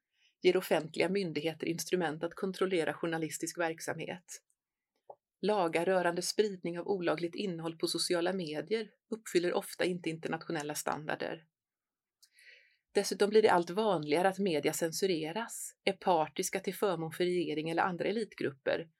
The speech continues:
eller bidra till att sprida allt giftigare hatpropaganda i tillägg till dess utbredning i sociala medier. Nationell säkerhet har åberopats för att försvara jour-, för att försvaga journalisters skydd,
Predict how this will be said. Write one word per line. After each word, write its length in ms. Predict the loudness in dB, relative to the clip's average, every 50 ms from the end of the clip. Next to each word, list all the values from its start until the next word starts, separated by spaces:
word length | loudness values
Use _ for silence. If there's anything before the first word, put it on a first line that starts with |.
| _ _ _ _ _ _ 0 2
eller 140 | 4 4
bidra 380 | 4 4 2 2 2 2 0 0
till 120 | 0 -2
att 80 | -2 -2
sprida 360 | -2 0 0 0 2 2 2
allt 260 | 2 2 2 -2 -4
giftigare 380 | -8 -8 -8 -6 -4 -2 -2 0
hatpropaganda 1040 | 2 0 0 0 0 -4 -6 -6 -4 -2 -2 -2 -2 -2 -2 -4 -4 -4 -4 -4 -6 -12 _ _ _ _
i 100 | -8 -8
tillägg 460 | -6 -4 -4 -2 -2 0 -2 -2 -2
till 100 | -4 -6
dess 140 | -4 -4 -4
utbredning 520 | -4 -4 -4 -6 -6 -4 -4 -4 -4 -6
i 20 | -8
sociala 460 | -6 -8 -6 -4 -2 -2 0 0 -2
medier. 560 | -2 -2 -2 -4 -2 -2 -2 -2 -4 -6 -10 _ _ _ _ _ _ _ _ _ _ _ _ _ _ _ _ _ _ _ _ _ _ _ _ _ _ -2
Nationell 460 | -2 0 0 2 2 2 2 0 0
säkerhet 600 | 0 0 2 2 0 0 -2 -2 -2 -2 0 0
har 80 | 2
åberopats 680 | 2 2 2 2 0 0 0 -2 0 -2 -2 -2 -2 -2
för 60 | -2
att 80 | -2 0
försvara 420 | -2 -4 0 2 2 2 2 0
jour-, 320 | 0 0 -2 -2 -4 -8 -4
för 60 | -4 -4
att 100 | -2 -2
försvaga 500 | -4 -4 0 2 2 2 2 2 0 0
journalisters 580 | 0 -2 -2 0 -2 -4 -4 -4 -6 -6 -4
skydd, 420 | -2 0 0 0 0 -4 -6 -14